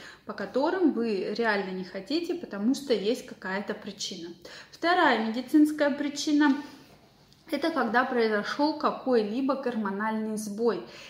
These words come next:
и происходит снижение либидо. То есть вы действительно его не хотите, у вас нет никакого желания, то есть вы даже думать про это не хотите, вам эта тема не очень-то приятна.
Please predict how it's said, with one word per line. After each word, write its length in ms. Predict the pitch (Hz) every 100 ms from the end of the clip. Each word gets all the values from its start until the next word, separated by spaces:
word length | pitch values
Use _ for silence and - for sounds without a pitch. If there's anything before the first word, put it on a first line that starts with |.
| -
и 120 | 262 233
происходит 840 | 240 240 226 - - 294 269 285
снижение 840 | - 254 269 233 262 247 214 190 185
либидо. 500 | 196 185 185 - 156 - - - - _
То 160 | 262
есть 400 | 254 254 254 - - 240
вы 500 | 233 311 349 359 277
действительно 840 | 240 240 - 233 269 277 240 208
его 220 | 202 202 214
не 120 | 196
хотите, 560 | - 185 - 285 285
у 40 | 233
вас 380 | 202 208 - 196
нет 420 | 214 214 226 - - -
никакого 760 | 214 202 190 - 220 220 220
желания, 1040 | 208 226 202 202 208 196 190 196 190 180 170
то 60 | 185
есть 120 | -
вы 80 | 196
даже 320 | 190 190 196
думать 560 | 196 233 285 320 320 -
про 180 | 208 185
это 300 | 196 - 214
не 120 | 214
хотите, 600 | - 196 - 185 - - - - -
вам 220 | 156 208
эта 180 | 185 185
тема 440 | 185 - 247 269 277
не 220 | 208 185
очень-то 720 | 196 220 - 214 208 - 185
приятна. 960 | - - 196 185 196 175 - 175 -